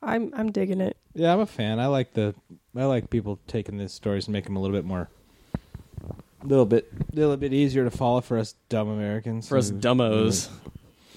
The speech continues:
Speaker 1: Yeah,
Speaker 2: Those
Speaker 1: 'cause I, she
Speaker 2: dumb millennials
Speaker 1: is,
Speaker 2: have no
Speaker 1: like,
Speaker 2: attention span.
Speaker 1: she's, like, talking about her life and just, like, I'll say my aunt. I have a lot of aunts, and I'm not gonna say all their names 'cause it's just fucking ridiculous. Like,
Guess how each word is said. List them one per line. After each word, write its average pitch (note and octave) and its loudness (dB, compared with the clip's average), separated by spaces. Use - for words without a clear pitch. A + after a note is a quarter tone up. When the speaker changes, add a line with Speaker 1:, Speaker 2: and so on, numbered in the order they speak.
Speaker 1:
Yeah, G#3 2
Speaker 2:
Those G#3 0
Speaker 1:
'cause A3+ 0
I, A3+ 4
she G#3+ 2
Speaker 2:
dumb A#2 2
millennials A2 -2
Speaker 1:
is, G#2 2
Speaker 2:
have G#2+ -6
no G#2 -4
Speaker 1:
like, G2+ 4
Speaker 2:
attention A#2 -10
span. A#2 -8
Speaker 1:
she's, B3 -2
like, C#4+ 0
talking C4 2
about A#3 2
her G#3+ 4
life G#3 2
and G3 0
just, - -6
like, G3 -4
I'll G#3 2
say A#3+ 0
my G#3+ 2
aunt. G3+ 0
I G3+ 0
have G3 2
a G3 0
lot F#3+ 2
of F#3 0
aunts, F#3 -4
and G3+ -4
I'm F#3 -2
not F3+ -4
gonna - -2
say - 2
all - 2
their - 2
names - 2
'cause - 0
it's - -2
just - -8
fucking - -2
ridiculous. - -2
Like, G#3+ -4